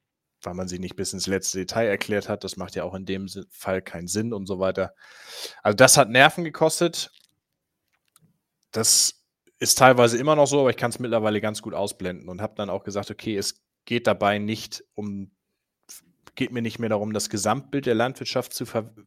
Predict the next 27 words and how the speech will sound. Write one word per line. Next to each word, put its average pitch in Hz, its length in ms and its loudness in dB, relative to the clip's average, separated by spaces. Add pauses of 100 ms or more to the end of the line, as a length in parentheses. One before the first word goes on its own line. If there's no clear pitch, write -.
(140)
verbessern, 123 600 -2 (640)
sondern 113 380 -2
ich - 260 -4
zeig 123 280 2
einfach, 123 680 -4 (240)
wie 107 360 -4
ich - 360 -10 (120)
Landwirtschaft 110 680 -4
heute 95 200 -4
mache, 135 400 -4
wie 110 80 -8
ich - 240 -12
Ackerbau 139 460 0
heute 139 240 0
betreibe 131 680 -2 (1600)
und 120 180 -4
wie 123 60 0
es 120 80 0
einige 127 380 6
andere 117 360 4
tun, 98 480 -6
mit 104 200 -6
denen 101 120 0
man 101 360 -4 (340)
sich - 240 -10
dazu 104 280 -2
austauscht. - 840 -6